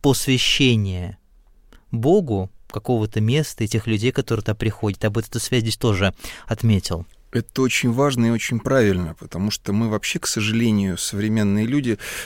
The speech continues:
Speaker 2: момент освящения и посвящения воспринимаем как некий магический обряд, что вот водичкой покропили, слова правильные прочитали, и теперь, значит, вот бесы нас не тронут. Тогда как истинно библейское восприятие посвящения —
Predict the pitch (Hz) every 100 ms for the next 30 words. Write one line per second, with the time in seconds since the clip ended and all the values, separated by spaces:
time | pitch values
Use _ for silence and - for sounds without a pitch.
0 | - 104 113 113 - - 127 - 120 113
1 | - - 160 127 107 98 95 110 113 -
2 | 117 110 - 160 156 131 107 104 - 107
3 | 107 117 139 131 104 - 120 - - -
4 | - - 120 117 113 110 110 123 - -
5 | - 110 104 110 92 - - - - 90
6 | 90 104 117 113 - - 107 117 120 175
7 | 135 - 104 104 - 110 104 98 101 -
8 | - - - 175 139 107 - - 156 120
9 | 110 113 - 107 113 - - - - -
10 | - 135 - 107 104 - 110 107 95 80
11 | - 85 104 110 - - - 135 - 107
12 | 104 98 110 120 107 - - 90 95 -
13 | 101 110 92 - 90 107 - 110 - -
14 | 175 208 175 120